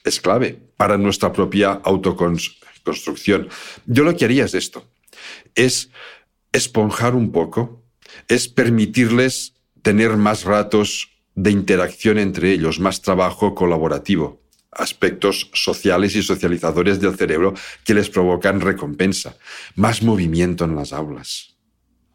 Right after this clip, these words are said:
No tiene ningún sentido estarte toda una mañana sentado, bueno, sí, a media mañana salen a tomarse un bocadillo fuera. No sé.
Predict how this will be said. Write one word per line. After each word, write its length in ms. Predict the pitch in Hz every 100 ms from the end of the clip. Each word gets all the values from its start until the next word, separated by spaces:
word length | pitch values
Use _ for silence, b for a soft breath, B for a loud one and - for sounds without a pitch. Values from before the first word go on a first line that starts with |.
| _
No 140 | 87 87
tiene 180 | 95
ningún 320 | 90 87 87 85
sentido 480 | 82 76 - 90
estarte 380 | 78 - 76 87
toda 300 | - 95 110
una 160 | 107 92
mañana 420 | 85 90 90 92
sentado, 480 | - 82 82 90 90
bueno, 240 | 95 85
sí, 160 | - 101
a 40 |
media 200 | 92 95
mañana 280 | 92 92 95
salen 240 | - 92
a 60 | 98
tomarse 320 | 92 87 -
un 100 | 92
bocadillo 480 | 87 85 82 87 90
fuera. 400 | - 78 80 - B B B B B 76 - 87 67 - - 110 - - _ _ _ _
No 180 | - 120
sé. 240 | - -